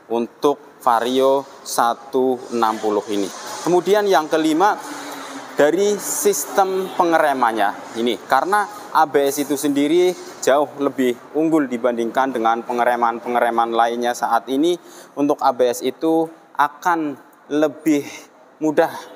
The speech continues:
memberikan pengendalian saat dalam kecepatan tinggi, sehingga menghindari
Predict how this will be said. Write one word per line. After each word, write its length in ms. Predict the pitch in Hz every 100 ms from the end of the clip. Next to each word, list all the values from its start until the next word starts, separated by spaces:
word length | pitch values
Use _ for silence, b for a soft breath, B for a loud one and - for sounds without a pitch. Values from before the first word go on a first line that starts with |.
| -
memberikan 420 | 147 143 139 139
pengendalian 680 | 147 147 139 127 160 170 143
saat 320 | 143 143 -
dalam 320 | 131 123 120
kecepatan 560 | 113 - 127 123 123 123
tinggi, 400 | 135 131 131 160
sehingga 920 | - 135 135 123 123 160 143 - - 156
menghindari 840 | 156 139 131 117 117 139 165